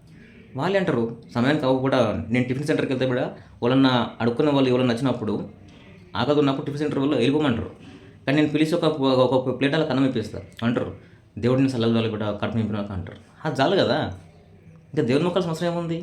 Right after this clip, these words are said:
పూజలు చేసిన అవసరం ఉంది? ఆయన పని నేను చేస్తున్నా, ఆయన నచ్చేలాగా చేయడు, ఆయన పని నేను చేస్తున్నా. అలా అప్పుడు అంటారు మన, మన నాలాంటి వాళ్ళని ఆశీర్వదిస్తాడు. ఒక్క వ్యక్తికి కనీసం ఒక్క పూట అన్నం పెట్టి మిమ్మల్ని ఎట్లా ఆశీర్వదిస్తాడు?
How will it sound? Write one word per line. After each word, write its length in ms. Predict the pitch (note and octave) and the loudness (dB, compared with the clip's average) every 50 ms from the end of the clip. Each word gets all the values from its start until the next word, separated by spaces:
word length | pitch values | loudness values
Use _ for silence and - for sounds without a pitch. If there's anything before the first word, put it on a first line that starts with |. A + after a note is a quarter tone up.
| - - - | -10 -14 -8
పూజలు 180 | - D3+ D#3 D3+ D#3 | -2 0 2 2 2
చేసిన 120 | D#3+ D#3+ D#3 | 2 0 -2
అవసరం 140 | D3+ D#3 D3+ D3 | -4 -4 -6 -8
ఉంది? 100 | D3 - - - - - - - | -8 -10 -14 -18 -20 -16 -4 0
ఆయన 120 | C#3 E3 F3+ F3 | 0 2 2 2
పని 120 | D#3 F#3+ | 4 6
నేను 100 | A3 A3 F#3 | 6 8 8
చేస్తున్నా, 360 | F#3+ G3 - E3+ - F3 D3+ A#2+ G2 F2+ F2+ A#2+ | 6 4 2 0 0 0 0 0 -2 -4 -4 -2
ఆయన 100 | B2+ C#3 C#3 | -2 0 0
నచ్చేలాగా 340 | C#3 - F#3+ F3+ G3 F#3 E3 | 0 2 2 4 4 4 4
చేయడు, 220 | E3 F3 F3 D#3 A2+ - - | 4 4 4 2 0 0 -2
ఆయన 100 | C3+ D3+ D#3+ | -2 -2 0
పని 100 | F#3+ F#3+ F#3 | 0 0 0
నేను 100 | E3+ D#3+ | 2 2
చేస్తున్నా. 340 | E3+ E3+ - E3+ D3 A2+ E2 D#2 - - - - - - - _ _ - - | 0 0 0 -2 -4 -4 -4 -6 -10 -14 -20 -20 -20 -20 -20 _ _ -6 -2
అలా 100 | C#3 E3+ F3+ E3+ - | 0 0 0 0 -2
అప్పుడు 140 | E3 F#3 F#3 | 0 2 2
అంటారు 200 | F#3 F#3+ G3+ G3 E3+ | 2 2 2 2 2
మన, 80 | D#3 E3 F#3 F3+ | 2 2 2 4
మన 80 | D#3 D#3 D#3 E3+ E3 D3+ | 2 2 2 2 2 2
నాలాంటి 220 | D3 D#3+ F3 G3 | 2 2 2 2
వాళ్ళని 140 | G#3 G3+ G3 | 2 2 2
ఆశీర్వదిస్తాడు. 440 | G3 G3 F3+ E3 D3+ - - G2 F2+ F2+ - - - - - - - _ _ - - - - - - | 0 0 0 0 0 0 -2 -4 -4 -6 -10 -16 -20 -20 -20 -20 -20 _ _ -20 -20 -20 -12 -10 -10
ఒక్క 280 | - - - - - - F#3+ C#3+ A#2 A#2+ | -10 -10 -12 -8 -2 0 2 2 2 2
వ్యక్తికి 340 | C3+ C3 - - G#3+ A#3 A3+ A3 | 0 0 0 2 2 2 4 2
కనీసం 220 | F#3+ G3 G3 G#3 G3 F3+ | 2 0 0 0 -2 0
ఒక్క 120 | - F3 D#3+ E3 | -2 -2 -2 0
పూట 100 | F3 F3 | 0 0
అన్నం 120 | F3 F3+ F3 | 0 0 0
పెట్టి 120 | F3+ F3 F3 | 0 0 0
మిమ్మల్ని 180 | E3 E3+ F3 E3+ | 0 0 0 0
ఎట్లా 140 | E3 E3 D#3+ | 0 -2 -2
ఆశీర్వదిస్తాడు? 380 | - F3 E3+ D#3+ - E3 E3 | -2 -4 -4 -4 -6 -10 -10